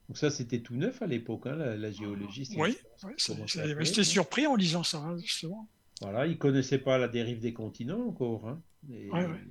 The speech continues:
Speaker 1: hein, c'est, la dérive des continents, c'est quelque chose qui est venu qu'au vingtième siècle, hein. Mais bon, euh, il a eu le courage de, de, de, de rentrer dans ces sujets. Et là, c'est pareil, hein, c'est, c'est relativement solide,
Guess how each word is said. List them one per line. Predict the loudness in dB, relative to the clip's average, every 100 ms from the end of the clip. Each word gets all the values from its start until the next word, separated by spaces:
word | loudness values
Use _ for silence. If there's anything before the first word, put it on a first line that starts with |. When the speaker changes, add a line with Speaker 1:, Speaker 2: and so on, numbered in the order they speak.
| -12
Speaker 1:
hein, | -12
c'est, | -8 -8 -8
la | -8 -8
dérive | -6 -4 -4
des | -6
continents, | -8 -6 -6 -6
c'est | -8
quelque | -12 -10
chose | -10 -8
qui | -8
est |
venu | -8 -8 -8
qu'au | -6 -6
vingtième | -6 -6 -10
siècle, | -8 -8 -8 -10 -16 -16 -20 -20 -20 -20 _ _ _ -10
hein. | -8 -10 -18 -20 -20 -6 4
Mais | 6 6
bon, | 6 4 4 6
euh, | 6 6 4 4
il | 4 6
a |
eu | 6 6
le | 4
courage | 2 0 2 0 0
de, | -2 -2
de, | -2 -2 -2 -4 -4
de, | -4 -6
de | 0 2
rentrer | 4 2 4 2
dans |
ces | 2 0
sujets. | -2 0 2 4
Et |
là, | 4
c'est | 2 0
pareil, | 2 2 2 0
hein, | -2 -4
c'est, | -4 -2 -2 -6 -16 _ _ _
c'est | -6 0 2
relativement | 4 4 2 0 0
solide, | -2 -4 -4 -4